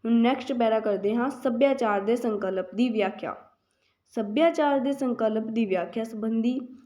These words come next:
ਵਿਦਵਾਨਾਂ ਵਿੱਚ ਕਾਫੀ ਮਤਭੇਦ ਹਨ। ਕੁਝ ਵਿਦਵਾਨ ਇਸ ਨੂੰ ਸੰਗਠਿਤ ਵਤੀਰੇ ਦੇ ਤੌਰ 'ਤੇ ਅਤੇ ਕੁਝ ਇਸ ਦੇ ਉਲਟ ਇਸ ਨੂੰ ਸਮਾਜਿਕ ਪ੍ਰਬੰਧ ਦਾ ਵਿਅਕਤ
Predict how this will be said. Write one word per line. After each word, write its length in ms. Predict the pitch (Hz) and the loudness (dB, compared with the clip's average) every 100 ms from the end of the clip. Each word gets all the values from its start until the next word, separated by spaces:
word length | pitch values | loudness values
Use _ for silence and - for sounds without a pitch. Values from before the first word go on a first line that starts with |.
| _ 208 | _ -2
ਵਿਦਵਾਨਾਂ 640 | 233 226 208 196 214 240 | 0 2 0 0 0 0
ਵਿੱਚ 240 | 247 262 | 0 -2
ਕਾਫੀ 460 | 262 254 220 220 269 | -4 0 0 2 4
ਮਤਭੇਦ 540 | 247 - - 185 175 | 4 0 -2 -4 -4
ਹਨ। 160 | 175 170 - - - _ _ _ _ _ _ _ _ _ _ _ _ - | -6 -8 -12 -20 -20 _ _ _ _ _ _ _ _ _ _ _ _ -4
ਕੁਝ 260 | 285 285 | -4 -2
ਵਿਦਵਾਨ 580 | 262 247 220 202 196 226 | 0 2 2 0 0 -2
ਇਸ 260 | 233 233 233 | 0 0 2
ਨੂੰ 240 | 233 226 | 0 0
ਸੰਗਠਿਤ 680 | 220 208 196 190 - 254 262 | -2 -2 0 -2 0 -2 -2
ਵਤੀਰੇ 600 | 208 196 196 190 208 254 | -4 -4 -4 0 4 4
ਦੇ 160 | 285 285 | 2 0
ਤੌਰ 300 | 277 262 262 | 2 4 2
'ਤੇ 280 | 269 269 277 - - - 220 | 0 -2 -2 -10 -20 -12 -8
ਅਤੇ 240 | 220 247 | -2 -2
ਕੁਝ 360 | 220 240 247 247 | -2 -4 -4 -4
ਇਸ 300 | - 233 233 | 0 0 2
ਦੇ 240 | 240 262 254 | 0 0 0
ਉਲਟ 320 | 240 254 247 | 2 2 2
ਇਸ 300 | - 240 240 | 0 0 0
ਨੂੰ 180 | 254 277 | -2 0
ਸਮਾਜਿਕ 600 | 247 226 202 196 247 240 | 2 2 0 -2 -2 -2
ਪ੍ਰਬੰਧ 520 | 233 208 220 240 240 | -2 -2 0 0 0
ਦਾ 340 | 214 185 - - - _ 226 | 0 -2 -4 -14 -20 _ -6
ਵਿਅਕਤ 440 | 202 233 240 294 | 4 4 6 2